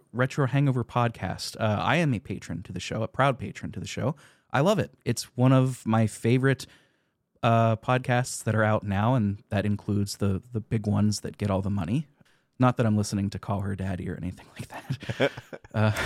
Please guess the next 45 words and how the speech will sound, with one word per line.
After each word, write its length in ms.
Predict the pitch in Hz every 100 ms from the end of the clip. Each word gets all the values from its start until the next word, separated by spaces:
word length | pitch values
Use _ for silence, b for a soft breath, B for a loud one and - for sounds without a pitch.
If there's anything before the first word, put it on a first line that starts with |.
| B B B
fuck 260 | - 98
that 180 | - -
show. 240 | - - -
Um, 220 | 123 120
but 280 | 120 113 269
Chris, 300 | - 147 - - -
<laughs> 140 | -
Chris 220 | 170 165
has 380 | 151 143 123 -
a, 220 | 120 117
an 120 | 110 113
incredible 360 | 107 147 151
show, 260 | 135 117 110
very 440 | 92 98 143 202
high 220 | 127 117
quality. 600 | 117 - 104 110 120 127
Um, 380 | 76 98 95 92
it 140 | - 101
is, 260 | 95 - -
you 200 | 113 110
wouldn't 380 | 104 123 143 120
know 240 | 110 113
it 80 | 104
was 160 | 98
indie 320 | 101 101 107 104
if 140 | -
you 120 | 101 -
just 220 | 110 -
listened 240 | 92 101
to 120 | 98 104
it 80 |
and 120 | 90 95
didn't 180 | 92
know 160 | 85 107
any 140 | 135
better. 320 | 123 127 127 139 b b b b -
Um, 460 | 101 98 95 98 -
what 160 | 113 107
does 120 | 95
that 120 | 90
word 220 | 90 98
mean 340 | 95 101 98 101
anyway? 420 | 107 98 95 98 92 _
Uh, 140 | 98 95 98
but 200 | 117 107